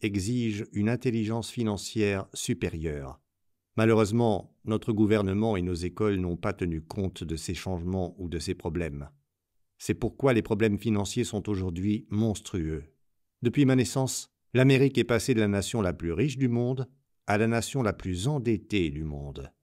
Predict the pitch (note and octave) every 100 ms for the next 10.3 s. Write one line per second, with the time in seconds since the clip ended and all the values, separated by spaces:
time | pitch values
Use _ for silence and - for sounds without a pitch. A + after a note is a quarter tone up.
0 | _ _ _ _ _ A2+ B2 A2 B2 A2
1 | G#2 - A2+ G#2+ G2 F2 B2 G#2+ F#2+ E2
2 | E2+ F#2 E2+ E2 E2+ G2+ E2+ E2+ F#2 F#2+
3 | F2+ D2+ - D#2+ F2+ E2+ D#2 E2+ D#2 D#2+
4 | - D#2+ C#2 _ _ _ _ _ F#2+ E2+
5 | F#2+ A2 A2 D2+ - E2+ E2+ D#2 F2+ F2
6 | D#2+ E2 F#2+ F2 E2 D2+ E2 - A#2 A2
7 | E2+ D#2+ - D2 D#2 A2+ A2+ F#2 F2 A#2
8 | E2 D#2+ D#2+ E2+ G#2+ F2 F2 - C3+ D#2
9 | - _ _ _ _ _ A#2+ C3 C#3 C#3
10 | D#3+ D#3 D3